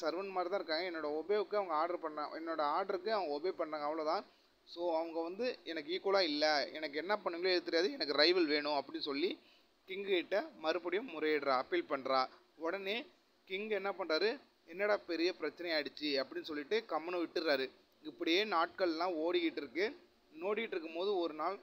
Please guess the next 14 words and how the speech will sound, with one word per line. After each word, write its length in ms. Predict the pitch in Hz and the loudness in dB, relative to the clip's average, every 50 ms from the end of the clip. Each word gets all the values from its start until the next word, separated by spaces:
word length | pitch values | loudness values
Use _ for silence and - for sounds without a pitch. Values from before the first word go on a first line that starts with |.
| _ _ - | _ _ -12
நம்ம 220 | 143 147 147 139 135 - | -8 -6 -6 -6 -4 -4
குயின் 180 | 175 196 220 220 | -2 -2 -2 0
என்ன 300 | 202 165 156 170 185 175 - | -2 -2 -2 -2 -2 -2 -2
பண்றாங்கன்னா, 520 | 165 147 139 147 143 135 135 151 180 214 240 - - _ _ _ _ _ _ - | -4 -4 -2 -4 -4 -4 -2 -2 -2 -4 -4 -8 -18 _ _ _ _ _ _ -8
அஹ், 180 | 156 156 147 | -6 -6 -4
கண்ணாடியை 480 | - 165 160 185 214 226 214 220 202 - - | -2 -2 0 0 0 0 2 2 2 0 2
பார்க்கறாங்க. 600 | 151 151 156 151 156 147 143 139 143 175 214 277 247 - _ - | 0 -2 0 0 -2 -2 -2 -2 -2 -2 -2 -2 -4 -8 _ -8
கண்ணாடியை 400 | 160 156 180 214 220 220 202 - | -8 -6 -4 0 0 0 2 2
பார்க்கும்போது 560 | 180 170 143 156 151 147 147 165 185 214 214 | 0 -2 -2 -4 -10 -8 -6 -4 -2 -2 0
அவங்க 260 | 185 165 160 160 151 | -2 -2 -4 -4 -6
என்ன 240 | 151 170 196 196 180 - | -6 -4 -4 -4 -4 -6
கொஞ்சம் 280 | 175 170 170 160 160 147 | -8 -8 -6 -6 -2 -2
வருத்தத்தோடயே 600 | 156 175 180 - 214 202 - 190 165 160 185 - | -2 -2 0 0 -2 -2 0 -2 -2 -2 -4 -4
கண்ணாடியில 420 | - 165 160 175 180 170 165 160 | -4 -6 -4 -2 -2 -2 -2 -4